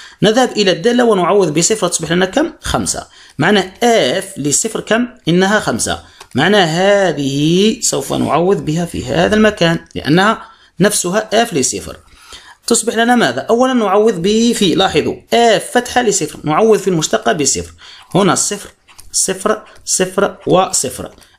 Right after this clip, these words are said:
أكيد تصبح لنا أربعة على ماذا؟ على واحد. أربعة على واحد إنها الأربعة، فهذه الأربعة سوف نعوض بها في هذا المكان، فيصبح لنا إيكغيك يساوي لنا كم؟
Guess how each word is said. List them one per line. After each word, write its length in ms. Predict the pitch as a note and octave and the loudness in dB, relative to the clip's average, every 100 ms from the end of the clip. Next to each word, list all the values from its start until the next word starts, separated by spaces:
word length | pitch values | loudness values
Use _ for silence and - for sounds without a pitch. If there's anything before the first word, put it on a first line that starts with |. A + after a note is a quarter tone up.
| - | -4
أكيد 340 | G#3 B3 A#3 | 0 2 2
تصبح 260 | - E3+ F3 | 0 -6 -2
لنا 280 | F#3 D#3 - - _ - | 0 -2 -4 -18 _ -4
أربعة 400 | G3 G#3 E3 E3+ | 0 0 0 0
على 240 | E3+ D#3+ D#3+ | 2 2 2
ماذا؟ 320 | D3+ D#3+ - | 0 0 -2
على 640 | C3 C#3+ C3+ D#3+ F#3 G#3+ - C3 | -2 -2 0 0 2 0 -2 0
واحد. 540 | C3+ D3+ D3 C#3 - | 2 2 0 -2 -2
أربعة 260 | G#3+ G#3+ G3 | -2 0 2
على 220 | E3 D3+ | 2 2
واحد 280 | D3 D3+ - | 0 0 -2
إنها 260 | D3+ D#3+ F#3 | 0 0 0
الأربعة، 540 | - B2+ E2+ E2+ D#2+ - - - - | -2 -2 -2 -6 -6 -12 -20 -14 0
فهذه 720 | G#3 F#3 B3 B3+ A#3+ F#3+ E3 | 0 4 4 4 4 2 0
الأربعة 600 | - E3 B2+ C3+ E3 - | 0 -2 0 0 0 -2
سوف 280 | - C#3+ D3 | -2 0 0
نعوض 480 | B2 C3+ E3 D#3+ | 0 0 0 -2
بها 320 | B2+ E3 F3+ - | -2 -2 -2 -6
في 200 | B2 B2+ | -6 0
هذا 220 | F3+ E3 | 2 2
المكان، 520 | D#3 B2+ - B2+ B2 - - - _ | 2 -2 0 0 -2 -12 -20 -20 _
فيصبح 400 | G3 G#3 F#3 F3+ | 2 2 0 -2
لنا 200 | E3+ - - | -2 -2 -2
إيكغيك 560 | G3+ F3 D3 F#3 - | 0 2 4 2 0
يساوي 340 | E3 E3+ F3 E3+ | -2 0 0 -2
لنا 120 | D#3+ | -2
كم؟ 260 | D#3 C3+ | -2 -4